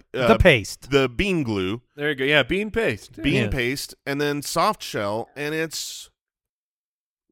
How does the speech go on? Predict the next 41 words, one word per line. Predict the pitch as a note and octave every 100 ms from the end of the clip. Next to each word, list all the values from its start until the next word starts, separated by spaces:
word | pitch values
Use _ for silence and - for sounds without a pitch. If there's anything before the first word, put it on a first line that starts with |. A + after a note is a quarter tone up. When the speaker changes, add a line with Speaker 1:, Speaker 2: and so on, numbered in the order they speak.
| -
Speaker 2:
It's | -
pretty | G3+
good. | C4+ -
Speaker 1:
Mwah! | D4+ F#3+ D3+ D#3 A#3 - -
<laughs> | -
Chef's | - - -
kiss. | - - F5+
Speaker 3:
<laughs> | E5 E5+ D#5+ F5+ E5+ F#5 - - - - -
You | B3
just, | F#3+ -
you | A3
Speaker 2:
And, | A#3+ F#3+
Speaker 3:
don't |
have | F#3
Speaker 2:
and | B3
it |
Speaker 3:
words | C4
Speaker 2:
does | C#4+ B3
come | - A3+
Speaker 3:
today. | G#3+
Speaker 2:
out | G3+ F3+
as | E3 E3+ C3+
bean | D#3+ E3
paste. | B2+ F2 - - _ _ _ _ _
Um, | E3 F3+ F3 -
all | -
right. | G#3+ D#3+
Speaker 3:
That's, | C3+ - -
it's, | B2 A2 - -
that's | - F#2 -
true. | - C#2+ _
Speaker 2:
Uh, | D#3+ D#3 D3+ D3+ - - - _ _ _ _ -
which | G#3+ -
of | A3+
these | A3+ -
two | A#3
should | G#3 G#3
I | F3+
go | E3 D#3+ C3+
with | A2
here, | B2 G2+